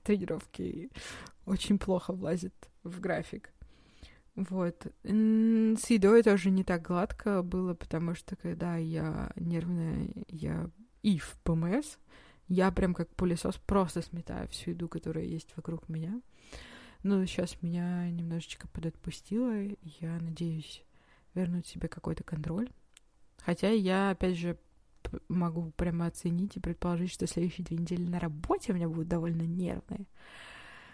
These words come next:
И надо с этим как-то справиться. Но другое дело, что с работой я, в принципе, знаю, что меня может как-то урегулировать. Это такой стресс, с которым я более-менее умею работать.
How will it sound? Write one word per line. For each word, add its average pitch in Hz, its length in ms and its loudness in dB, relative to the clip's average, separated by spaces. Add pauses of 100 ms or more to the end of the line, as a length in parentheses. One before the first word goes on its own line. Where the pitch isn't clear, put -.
(360)
И 202 80 4
надо 202 400 10
с - 120 4
этим 175 220 6
как-то - 260 -2
справиться. - 640 -4
Но 208 480 10
другое 214 240 10
дело, 208 180 8
что - 220 2
с - 140 -4
работой 226 500 6
я, 202 200 2
в - 140 -10
принципе, 175 1080 0 (140)
знаю, 175 440 -2
что - 220 -6
меня 170 360 0
может 170 380 -2
как-то - 340 -6
урегулировать. 165 720 -2
Это 175 220 -2
такой - 280 2
стресс, - 520 -4 (500)
с - 100 -14
которым 170 340 0
я 170 220 0
более-менее 170 580 0
умею 175 340 2
работать. - 640 -10